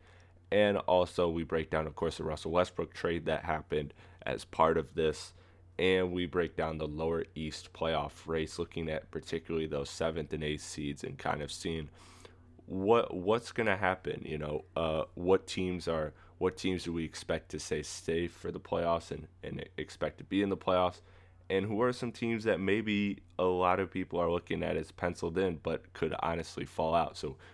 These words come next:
we kinda get into the East, uh, specifically the lower part of the East playoff race. And this has been a fun podcast. This was a really fun podcast. I'm glad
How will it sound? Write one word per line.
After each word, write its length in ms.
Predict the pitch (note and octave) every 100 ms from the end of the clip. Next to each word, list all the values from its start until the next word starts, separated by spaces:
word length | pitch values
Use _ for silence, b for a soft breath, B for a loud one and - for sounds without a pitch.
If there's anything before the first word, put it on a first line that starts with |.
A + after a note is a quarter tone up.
| B
we 80 | F2
kinda 240 | E2+ F2 E2
get 180 | E2+ F2
into 240 | E2 E2+
the 200 | E2 -
East, 320 | D#2+ D#2+ -
uh, 180 | - D2+
specifically 640 | D#2 - F#2 G2 F2 F2+ E2
the 100 | E2
lower 300 | E2 E2 D2+
part 320 | - E2 -
of 200 | E2 D#2+
the 80 | D#2+
East 320 | D2 D#2+ -
playoff 420 | - D#2 D#2 D2+
race. 340 | E2 D#2+ D#2+ - b b b b b b
And 320 | - E2 E2
this 140 | F2 -
has 160 | G2
been 220 | G2 G2 G2
a 80 |
fun 260 | F2 F#2+ F#2+
podcast. 480 | - F#2 F2 D#2 -
This 140 | D#2
was 100 | E2
a 80 | D#2
really 220 | E2 E2
fun 240 | D#2+ E2 D#2
podcast. 500 | E2+ D#2 D#2 E2 D#2+
I'm 120 | D2
glad 280 | D#2+ D#2